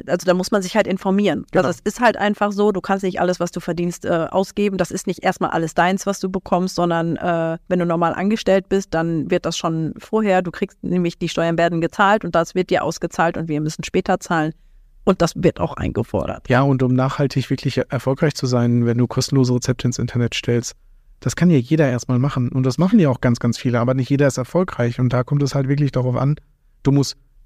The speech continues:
Speaker 2: gute Rezepte haben. Du musst Rezepte haben, die nicht nur schön aussehen, sondern die müssen funktionieren. Und das ist auch der Unterschied zu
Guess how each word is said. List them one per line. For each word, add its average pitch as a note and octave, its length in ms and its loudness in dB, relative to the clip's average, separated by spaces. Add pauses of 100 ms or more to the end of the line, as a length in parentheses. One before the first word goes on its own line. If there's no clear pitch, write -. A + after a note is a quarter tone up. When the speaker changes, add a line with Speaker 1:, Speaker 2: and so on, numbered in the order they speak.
(100)
Speaker 2:
gute - 340 -2
Rezepte - 500 -4
haben. B2 220 -4
Du C3+ 80 -2
musst C#3+ 180 0
Rezepte C3 440 0
haben, A#2+ 180 4
die A#2+ 80 -2
nicht C3+ 200 2
nur C3+ 100 0
schön A#2+ 180 -2
aussehen, C#3 420 2
sondern B2+ 260 2
die C3+ 60 2
müssen C3+ 260 0
funktionieren. C3+ 540 2
Und A#2 100 4
das B2+ 120 4
ist B2+ 100 0
auch A#2+ 120 2
der B2+ 100 0
Unterschied C3+ 420 0
zu B2+ 240 0